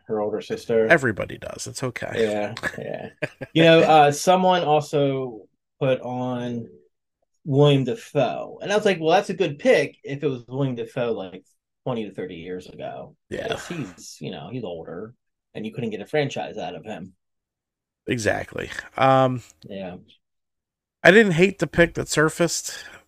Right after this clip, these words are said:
Speaker 2: Uh, the guy from Chucky and Final Destination.
Speaker 1: Oh, Devon Sawa.
Speaker 2: Yeah.
Speaker 1: Yeah, the more, like, when we talked about it, it's not a bad pick.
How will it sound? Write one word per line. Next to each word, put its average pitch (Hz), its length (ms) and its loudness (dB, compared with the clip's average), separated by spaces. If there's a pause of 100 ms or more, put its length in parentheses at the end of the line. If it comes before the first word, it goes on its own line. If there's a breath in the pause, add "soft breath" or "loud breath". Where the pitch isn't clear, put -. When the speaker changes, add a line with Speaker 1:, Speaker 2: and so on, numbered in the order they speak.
(120)
Speaker 2:
Uh, 117 580 0 (800 loud breath)
the 117 60 -10
guy 120 180 6
from 113 180 -8
Chucky 120 580 0 (120)
and 101 160 -8
Final 110 240 0
Destination. 110 880 -4 (1300)
Speaker 1:
Oh, 160 180 10
Devon 143 260 6
Sawa. 117 400 4
Speaker 2:
Yeah. - 260 0 (880 loud breath)
Speaker 1:
Yeah, 247 280 6
the 190 100 0
more, 202 320 4
like, 165 160 0
when 151 140 -2
we 165 140 -4
talked 139 260 -2
about 147 320 -2
it, 151 220 -4
it's - 280 -10
not 277 160 2
a 120 60 2
bad 110 380 0
pick. 127 300 -4